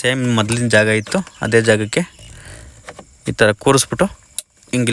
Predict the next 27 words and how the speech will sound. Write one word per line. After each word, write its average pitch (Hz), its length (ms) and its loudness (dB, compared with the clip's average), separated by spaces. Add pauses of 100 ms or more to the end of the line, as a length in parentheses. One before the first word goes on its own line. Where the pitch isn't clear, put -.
ಲಾಕ್ 120 220 2
ಮಾಡೋದಷ್ಟೇ. 101 380 -2 (320)
just - 200 -4
ಹಿಂಗೆ 110 200 -2
ಲಾಕ್ 110 160 -2
ಆಗೋಯ್ತು. 104 260 -4 (100)
ಒಂದ್ಸರಿ 113 300 -2
ಟೆಸ್ಟ್ 120 200 0
ಮಾಡ್ಬಿಡೋಣ, 104 300 -4 (100)
ಕೀ 117 180 -2
ಆನ್ 107 120 -4
ಮಾಡ್ಬಿಟ್ಟು. 104 280 -8 (540)
ಸ್ನೇಹಿತರೆ, 120 320 2
ಈಗ 117 40 2 (140)
ಚೆಕ್ 117 200 -2
ಮಾಡೋಣ. 117 240 4 (1300)
ಫಸ್ಟು 120 340 -4 (1400)
ಹೆಡ್‌ಲೈಟ್ 123 420 2 (160)
ಆನ್ 117 160 -2
ಮಾಡ್ಕೊಬಿಡು. 107 380 -4
ಹೆಡ್‌ಲೈಟ್ 113 280 -2
ಸ್ವಿಚ್ 113 200 -10
ಈ - 80 -10
ಕಡೆ 110 220 -4
ಸೈ-, 87 160 -4 (160)
ರೈಟಲ್ಲಿ 104 320 -4
ಬರುತ್ತೆ. 101 260 -6